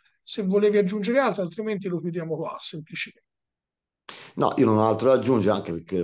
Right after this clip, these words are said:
Speaker 2: ho parlato anche troppo, quindi, insomma, <laughs> perché è abbastanza,
Speaker 1: Ah, l'unica
Speaker 2: quindi.
Speaker 1: cosa,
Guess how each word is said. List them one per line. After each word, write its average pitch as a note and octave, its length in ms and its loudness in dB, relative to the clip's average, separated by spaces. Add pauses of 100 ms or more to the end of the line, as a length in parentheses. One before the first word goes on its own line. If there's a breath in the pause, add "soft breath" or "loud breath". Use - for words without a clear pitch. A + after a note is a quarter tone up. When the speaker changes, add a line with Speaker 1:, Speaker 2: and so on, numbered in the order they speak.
Speaker 2:
ho E2 80 -8
parlato E2+ 480 -8
anche D#2+ 260 -14
troppo, D2+ 380 -16
quindi, D2 240 -16 (160)
insomma, - 80 -20
<laughs> G#2 160 -2
perché E2 120 -4
è F2+ 40 0
abbastanza, F2+ 560 -2
Speaker 1:
Ah, - 40 0
l'unica C4+ 220 2
Speaker 2:
quindi. D#4+ 240 2
Speaker 1:
cosa, A3 300 2